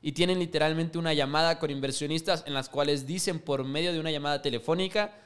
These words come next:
números que te dan además en la declaración del reporte trimestral. Pero a mí me gusta escuchar la sección de preguntas y respuestas, porque ahí inversionistas hacen preguntas como mucho más específicas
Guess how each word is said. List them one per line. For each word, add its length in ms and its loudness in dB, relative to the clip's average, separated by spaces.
números 400 2
que 100 0
te 100 2
dan 160 4
además 360 2
en 80 -4
la 80 4
declaración 720 2
del 320 0
reporte 420 -2
trimestral. 800 0
Pero 120 4
a 20 6
mí 80 4
me 60 0
gusta 200 -2
escuchar 320 0
la 100 4
sección 320 -2
de 80 0
preguntas 540 0
y 80 -4
respuestas, 640 -2
porque 280 -2
ahí 140 2
inversionistas 800 0
hacen 280 0
preguntas 440 0
como 200 -2
mucho 340 0
más 200 0
específicas 880 -6